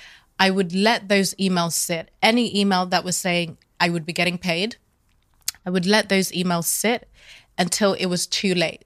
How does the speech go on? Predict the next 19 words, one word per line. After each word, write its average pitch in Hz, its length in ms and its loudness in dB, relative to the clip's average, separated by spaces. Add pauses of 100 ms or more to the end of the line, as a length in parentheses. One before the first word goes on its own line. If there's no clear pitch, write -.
They've 175 140 -8
probably 185 340 -4
offered 175 280 -4
someone 165 360 -2
else, - 400 -8 (460)
because 196 260 0
I 202 100 4
just 196 260 -2
felt 202 340 -2
so 226 420 2
uncomfortable 190 720 -2
making 196 560 0
money 180 340 0
so 180 440 0
easily. 156 540 -8 (380)
So - 200 2
I - 20 6
would 180 200 0
sabotage 190 760 2